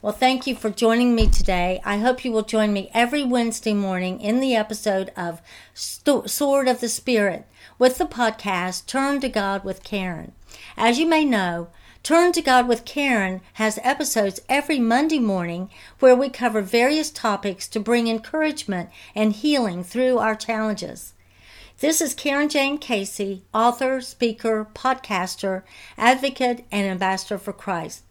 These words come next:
Please go to my website contact page and get, send me your comments, your suggestions.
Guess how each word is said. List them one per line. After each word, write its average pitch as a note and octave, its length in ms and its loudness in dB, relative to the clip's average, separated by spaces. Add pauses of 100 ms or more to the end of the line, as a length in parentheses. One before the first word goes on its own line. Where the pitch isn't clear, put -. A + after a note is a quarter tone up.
(420)
Please F4+ 280 4
go D#4+ 160 2
to D#4 160 -10
my A#3 140 2
website B3+ 680 0
contact C4 680 -6
page E3 500 -6 (360)
and A3+ 280 0
get, B3+ 260 -6
send C#4+ 320 0
me B3 120 2
your G#3+ 200 2
comments, C#4+ 680 -2
your G#3+ 100 0
suggestions. A3+ 840 -2